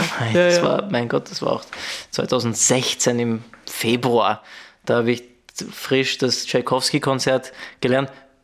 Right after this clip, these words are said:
Speaker 1: Tschaikowski-Konzert fällt mir grad ein, ein Stück, was ich sehr bald auch mit diesem Orchester, äh, dirigieren werde. Ja,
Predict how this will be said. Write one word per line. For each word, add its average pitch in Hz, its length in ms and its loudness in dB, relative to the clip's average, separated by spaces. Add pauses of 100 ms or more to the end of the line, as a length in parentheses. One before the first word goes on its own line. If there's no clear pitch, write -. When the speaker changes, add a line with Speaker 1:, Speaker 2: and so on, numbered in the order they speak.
Speaker 1:
Tschaikowski-Konzert 127 840 0
fällt 127 220 0
mir 127 100 2
grad 127 220 0
ein, 139 440 0
ein 135 160 0
Stück, 139 260 0
was 131 180 2
ich 139 280 0 (500)
sehr 131 260 4
bald 135 340 2
auch 131 220 0
mit 135 180 0
diesem 135 180 4
Orchester, 131 1080 2
äh, - 60 2
dirigieren 127 640 2
werde. 139 380 2 (680)
Ja, 139 440 2